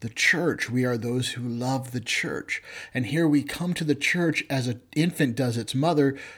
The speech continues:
to be nourished. And we're nourished by the body and blood of Christ on the altar. And so we celebrate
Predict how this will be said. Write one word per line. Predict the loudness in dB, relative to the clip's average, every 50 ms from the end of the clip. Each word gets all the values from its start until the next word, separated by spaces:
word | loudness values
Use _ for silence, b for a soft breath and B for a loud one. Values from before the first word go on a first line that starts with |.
| B B
to | _ -2
be | 2 4 4 4
nourished. | 4 2 0 0 -2 -2 -4 -2 -2 -2 -2 -4 -6 -12 -16 _ _ _ _ _ _ _ _ _ _ _ _ _ _ _ _ _ _ _ _ _ _ _ _ _ _ _ _ _ _ _ _ _ _ _ _ _ _ _ _ _ -8
And | -6 -2 0
we're | 0 2
nourished | 4 4 6 6 8 8 6 6 4 2 -2
by | -4 -4 -2 -2 -2 -4
the | -6 -8
body | -8 -6 -4 0 0 2 2 2 2
and | 0 0
blood | -2 -2 0 0 0 0
of | -2 -6 -10
Christ | -16 -8 -4 -2 0 0 0 -2 -4 -6 -10 -16 _ _ _ _ 0
on | 0 2 2 2 2 0 0
the | 0 -2 -4 -4 -4
altar. | -6 -4 -4 -6 -8 -10 -12 -12 -12 -14 -18 _ _ _ _ B B B B B B B B B B B B B
And | -6 -4 -2
so | 0 4 6 8 8 8
we | 6 4 2 0 0
celebrate | 2 0 2 2 2 4 4 4 2 4 2 4 4 4 2 0 -6 -12 -20